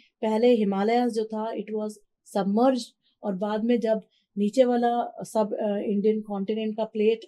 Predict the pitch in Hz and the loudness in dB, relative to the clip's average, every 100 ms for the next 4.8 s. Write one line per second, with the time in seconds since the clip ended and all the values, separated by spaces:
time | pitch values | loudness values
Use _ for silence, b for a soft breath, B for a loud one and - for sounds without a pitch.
0 | - 202 208 202 _ _ _ - 196 196 | -6 -4 -4 -8 _ _ _ -6 0 0
1 | 202 214 214 247 226 220 220 214 220 208 | 4 4 4 2 2 2 0 0 -4 -6
2 | _ _ _ 196 208 196 208 240 220 _ | _ _ _ -8 -2 0 0 -2 -6 _
3 | _ 220 226 208 220 196 196 190 220 226 | _ -4 -4 -2 -2 0 -2 0 0 -2
4 | - 190 180 180 185 170 170 | -4 -4 -4 -6 -8 -12 -14